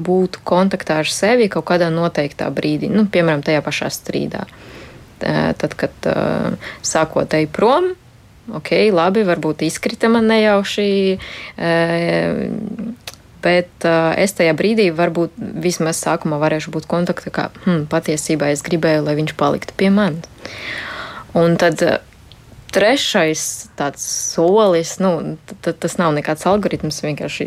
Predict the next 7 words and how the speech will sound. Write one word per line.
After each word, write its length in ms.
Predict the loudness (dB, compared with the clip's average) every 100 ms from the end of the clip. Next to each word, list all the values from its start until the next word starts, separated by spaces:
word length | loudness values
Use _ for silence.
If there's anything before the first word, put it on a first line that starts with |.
| -8 -6
jā, 220 | -4 -4 -2
lai 420 | 0 2 0 -4
tā 220 | -4 -4 -4 -6 -8 -10 -10 -12
precīzāk, 580 | -4 0 0 0 -2 -2
strukturētāk 640 | -4 -8 -4 -2 0 0 0
būtu. 300 | 0 0 -4 -6 -8 -8 -10 -8
Mm, 560 | 0 2 4 2 2